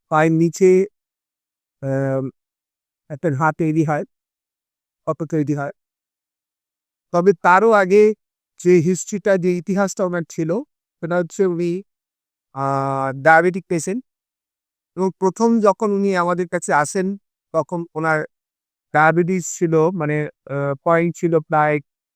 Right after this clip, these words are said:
টেন পয়েন্ট something। তা,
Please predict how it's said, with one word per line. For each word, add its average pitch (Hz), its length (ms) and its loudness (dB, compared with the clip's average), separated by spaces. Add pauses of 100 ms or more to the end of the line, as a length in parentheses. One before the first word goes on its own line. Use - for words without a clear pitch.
(320)
টেন 190 260 0 (120)
পয়েন্ট 170 320 2
something। 143 480 -6 (1800)
তা, 135 360 -4